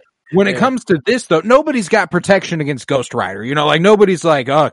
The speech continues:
Speaker 1: do you wanna insure just in case Ghost Rider ri-, rides his bike past you at some point? 'Cause you might fucking die if you're in your car driving."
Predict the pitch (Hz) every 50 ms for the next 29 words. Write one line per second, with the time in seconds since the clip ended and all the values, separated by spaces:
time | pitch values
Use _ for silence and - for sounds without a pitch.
0 | - 123 120 139 147 151 156 151 151 139 139 139 139 127 - - 147 151 156 147
1 | 131 131 - - 143 123 - - 135 135 135 117 - - 135 135 147 131 - -
2 | 143 131 143 143 143 139 135 131 127 123 - - 131 135 143 139 117 123 123 120
3 | 117 127 123 147 - - - 170 160 170 - - - 202 190 190 - - 208 208
4 | 190 - 214 240 269 269 233 _ _ _ _ _ _ _ - 156 131 - 139 160
5 | 147 160 196 226 214 _ _ - 226 214 - 226 208 196 190 226 262 294 233 170
6 | 160 165 - _ _ _ - - - 160 131 143 151 143 - - 170 208 214 202
7 | 185 175 - - 196 214 208 196 151 165 196 226 220 160 117 104 95